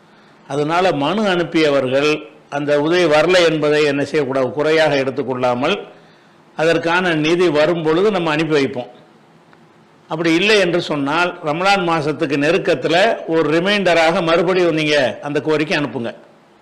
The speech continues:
என்னடா இந்த ரமலான் மாதத்துல மாத்திரம்தான் அந்த ஜக்காத்து இந்த மாதிரி நிதிகளுக்கு மக்கள் தர்றாங்க. மக்கள் தந்தா உங்களை இரு-, நம்ம எந்த ஒரு பணத்தையும் இருப்பாக வைத்துக் கொள்வது கிடையாது.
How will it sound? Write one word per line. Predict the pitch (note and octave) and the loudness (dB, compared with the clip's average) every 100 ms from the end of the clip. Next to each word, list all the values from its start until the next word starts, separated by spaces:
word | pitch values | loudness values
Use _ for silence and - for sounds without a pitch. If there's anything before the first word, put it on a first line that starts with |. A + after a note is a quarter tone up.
| _ _ _ _ _ | _ _ _ _ _
என்னடா | D3+ E3 | -4 -2
இந்த | F3+ E3+ | 0 0
ரமலான் | D#3 F3+ G3 F#3 | 0 0 0 0
மாதத்துல | E3+ E3 D#3 D#3 | 0 0 0 0
மாத்திரம்தான் | D#3+ E3 E3 D#3+ E3 F#3 | 0 -2 -2 -2 0 0
அந்த | E3 D#3+ | 0 0
ஜக்காத்து | D3+ D3+ D#3 D3+ | 0 0 0 0
இந்த | E3 D3+ | 0 -2
மாதிரி | D3 D#3+ D3+ | -2 -2 0
நிதிகளுக்கு | D#3+ E3+ D3+ D3 F3+ D#3+ D3+ | 0 2 0 -2 0 0 2
மக்கள் | C#3+ C#3+ - F3 | 0 -4 -2 -2
தர்றாங்க. | - D#3+ F3+ D#3 B2 - - - _ _ _ _ _ - | 0 0 2 0 0 -6 -14 -20 _ _ _ _ _ -14
மக்கள் | C3 C3 F#3 F3 | -12 -4 -2 -2
தந்தா | - D3 D#3 F3 G3+ | -2 -4 0 2 2
உங்களை | F3+ E3 D#3+ | 2 2 2
இரு-, | |
நம்ம | D#3+ D3+ D3+ | -2 -4 -2
எந்த | D#3 E3+ F3+ | -2 0 0
ஒரு | E3+ D#3+ | 2 0
பணத்தையும் | D#3+ D3+ D3+ F3+ E3 | -2 -2 -2 0 2
இருப்பாக | F#3+ F#3+ G3 F3+ E3+ | 2 2 0 2 2
வைத்துக் | D#3+ D#3+ | 0 -2
கொள்வது | D#3 D3 D3 | -2 0 0
கிடையாது. | D#3+ C#3+ D3 A#2+ | 2 4 4 2